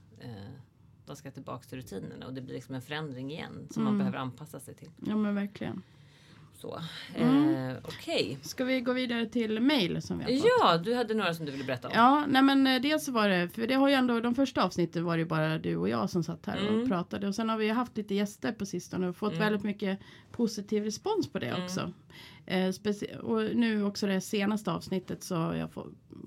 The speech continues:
Speaker 2: fått flera mail där, där folk tycker till, där folk, säger man så?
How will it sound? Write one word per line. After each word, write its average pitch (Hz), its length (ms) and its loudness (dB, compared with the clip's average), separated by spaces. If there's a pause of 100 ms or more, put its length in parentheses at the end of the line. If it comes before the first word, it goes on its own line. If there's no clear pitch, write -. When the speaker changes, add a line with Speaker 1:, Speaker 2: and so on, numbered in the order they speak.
Speaker 2:
fått 175 180 -10 (160)
flera 247 300 0
mail 170 300 2 (240)
där, 170 400 0 (600)
där 233 120 -2
folk 196 220 -2
tycker 185 240 -6
till, 175 360 0 (140)
där 180 160 -4
folk, - 480 -8
säger 196 200 -4
man 170 140 -2
så? 196 160 -8